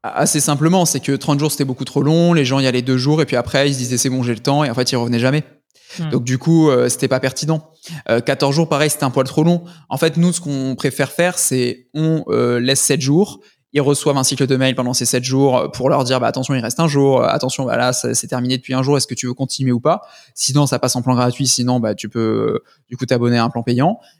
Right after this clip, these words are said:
Speaker 1: Et derrière, je préfère, euh, qu'ils viennent me voir en disant, « J'ai pas eu le temps de tester, est-ce que vous pouvez me rajouter encore sept jours ? » plutôt que de dire, « Vous avez quatorze jours direct. » Et en fait, ça va repartir sur ce principe de, « J'ai le temps et donc, j'utilise pas la plateforme et donc, je, bah, je, je passe à autre chose, quoi. »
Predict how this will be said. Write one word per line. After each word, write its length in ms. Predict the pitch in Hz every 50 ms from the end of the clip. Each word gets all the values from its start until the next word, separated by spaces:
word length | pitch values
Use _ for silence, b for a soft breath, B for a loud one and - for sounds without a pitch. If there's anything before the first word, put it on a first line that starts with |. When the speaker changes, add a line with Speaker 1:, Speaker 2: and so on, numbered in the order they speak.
| b _ -
Speaker 1:
Et 100 | 147 143
derrière, 380 | 143 139 131 135 139 151 180
je 100 | 180 -
préfère, 520 | - 160 139 - - 143 143 143 139 131 - -
euh, 160 | - 127 127
qu'ils 260 | 123 - - - - 131
viennent 140 | 135 135
me 80 | 135 139
voir 180 | 139 147 147 139
en 60 | 131
disant, « 340 | 127 127 123 135 135 131 - -
J'ai 140 | - - 123
pas 80 | 147
eu 20 | 151
le 60 | 151
temps 120 | - 165
de 60 | 156
tester, 240 | - 160 151 - -
est-ce 120 | 156 - -
que 60 | 151
vous 60 | 131
pouvez 140 | - 143 131
me 40 | 131
rajouter 280 | 131 131 123 - 143
encore 180 | 131 123 127 120
sept 160 | - 127 127
jours ? » 360 | 127 127 156 190 - - _ _ _ _ _ _ _ _ _ _
plutôt 200 | - 147 - 180
que 120 | 180 -
de 80 | 143 131
dire, « 300 | 127 139 147 170 175 180
Vous 220 | - 135 160 165
avez 160 | 165 160 156 156
quatorze 300 | 160 143 - 139 135 127
jours 180 | 131 147 139
direct. » 400 | 135 139 131 131 156 - - - -
Et 80 | 131 131
en 60 | 127
fait, 280 | - 160 165 - - B B B B B
ça 180 | B - 139 131
va 140 | 120 127 123
repartir 720 | 127 147 170 165 180 160 147 - - - 156 165 - -
sur 240 | - - - - 139
ce 60 | -
principe 400 | - - 131 - - 151 160 151
de, « 160 | 139 139 139 143
J'ai 180 | 135 127 139
le 60 | 131
temps 320 | 131 - 147 143 156 160 - -
et 120 | 139 135
donc, 340 | 127 139 143 160 - - b b b b b b b
j'utilise 460 | b 127 120 - 151 147 - 147 139
pas 100 | - 151
la 80 | 143 139
plateforme 380 | 143 139 123 - 151 151 147 -
et 120 | - 139 143
donc, 240 | 139 143 156 156 143
je, 560 | 139 127 131 131 131 127 120 120 120 123 123
bah, 140 | 113 107 113
je, 120 | 113 120
je 100 | 104 - -
passe 160 | 117 - -
à 20 |
autre 80 | 117 -
chose, 220 | - 151 135 -
quoi. » 160 | - - -